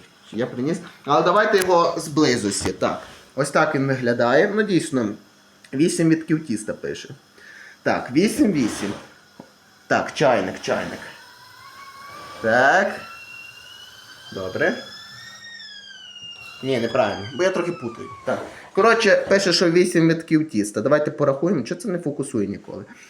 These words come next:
Вісім, давайте, один, два, три, чотири. Чи то, може, отако? Раз, два,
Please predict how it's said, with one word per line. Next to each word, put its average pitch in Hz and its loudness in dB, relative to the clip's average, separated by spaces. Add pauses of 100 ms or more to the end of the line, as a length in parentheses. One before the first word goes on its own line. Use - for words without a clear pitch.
(180)
Вісім, 151 2
давайте, 127 2
один, 110 0 (200)
два, 117 -6 (1080)
три, 120 2 (1500)
чотири. 117 -4
Чи - -10
то, 139 0
може, 135 0 (120)
отако? 110 -6
Раз, 139 -6 (100)
два, 117 -4